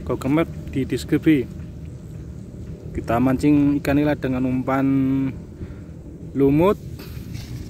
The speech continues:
dan umpan cacing, teman-teman. Sekedar saran bagi teman-teman semuanya, agar tidak ketinggalan spot-spot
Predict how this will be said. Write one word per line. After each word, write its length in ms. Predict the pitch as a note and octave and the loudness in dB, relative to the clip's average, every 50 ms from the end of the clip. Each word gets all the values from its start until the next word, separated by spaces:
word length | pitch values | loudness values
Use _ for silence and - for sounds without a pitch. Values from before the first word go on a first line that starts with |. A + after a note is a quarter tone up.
| - - - - - - - - - - - - - - - - - - | -10 -10 -10 -10 -10 -10 -10 -10 -10 -10 -10 -10 -10 -10 -10 -10 -4 0
dan 560 | B2+ C3 C#3+ D#3 D#3 D#3+ E3 E3 E3 E3 D#3+ D#3+ | 2 4 6 6 6 4 4 4 4 4 4 4
umpan 320 | D3+ D3 C#3+ D3 C#3+ C#3+ D3 D3 C#3+ C#3+ C#3+ C#3+ C#3+ C#3 C#3 | 4 4 4 4 4 4 4 4 4 4 4 4 4 2 2
cacing, 400 | C#3 D3 D3+ B2+ D3 C3 B2+ B2+ | 2 2 2 2 2 2 2 0
teman-teman. 400 | B2 B2 B2 A#2+ A#2 A2+ G#2+ - - - - - - - - - - - - - - - - - - - - - - - - - | 0 -2 -2 -2 -2 -4 -4 -6 -6 -6 -6 -6 -6 -6 -6 -8 -8 -8 -8 -8 -8 -8 -8 -10 -10 -10 -12 -12 -12 -12 -12 -12
Sekedar 320 | - - - A#2+ D3 C#3+ | -8 -8 -2 0 0 2
saran 320 | - - D#3 E3 F#3 D#3+ A#2+ | 2 2 2 4 2 2 0
bagi 160 | D3 - D3 | 0 0 0
teman-teman 400 | C3+ - C#3+ C#3 D3+ D3+ D3 C#3 | 2 2 2 4 4 4 2 4
semuanya, 480 | D3 D3 D3 C#3+ C#3 C#3+ D3+ E3 F3 F#3 F#3 F#3 F#3 F#3 F3+ F3 D#3+ - - - - - | 2 2 4 4 4 4 4 4 4 2 2 2 2 0 0 0 -2 -4 -6 -10 -10 -8
agar 400 | C3 B2+ - - C#3+ C#3+ C#3+ C3+ | -8 -8 -4 -2 0 0 0 0
tidak 240 | C3+ C3 C#3+ C3+ B2+ C3+ | -2 -4 -6 -6 -6 -6
ketinggalan 440 | B2+ C#3 C#3 C3+ C3+ C#3 C#3 C#3 C3+ | -4 0 2 2 4 4 4 4 2
spot-spot 480 | - - - D3 C#3 - B2+ B2+ D3+ | 0 -4 -6 -6 -6 -6 -4 -4 -4